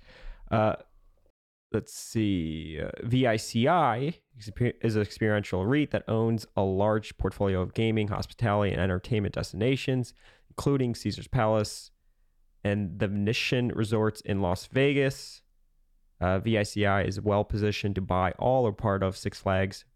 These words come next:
real estate given an attractive cost of capital. Explicitly interested in buying theme park real estate, including assets like Six Flags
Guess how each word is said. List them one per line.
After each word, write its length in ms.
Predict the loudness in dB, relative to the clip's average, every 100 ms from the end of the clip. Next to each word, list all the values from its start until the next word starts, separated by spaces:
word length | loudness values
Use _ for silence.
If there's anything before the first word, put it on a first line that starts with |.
| -4
real 200 | 2 2
estate 300 | 2 -2 0
given 320 | 0 0 -2
an 60 | -2
attractive 680 | -4 0 0 0 -2 -4 -2
cost 320 | -2 -2 -2
of 200 | -4 -4
capital. 720 | -2 0 0 0 0 0 -2 _ _ _ _ _ _
Explicitly 880 | -16 -2 0 0 -2 0 2 2 -2
interested 380 | -6 -4 -4 -2
in 80 | -2
buying 260 | 0 0 0
theme 220 | 0 -2
park 260 | 0 -2 0
real 180 | 0 0
estate, 300 | 0 -2 -2
including 560 | -4 -4 0 2 2
assets 360 | 2 0 -4 -4
like 200 | -4 -4
Six 240 | -6 -8 -2
Flags 400 | 0 2 0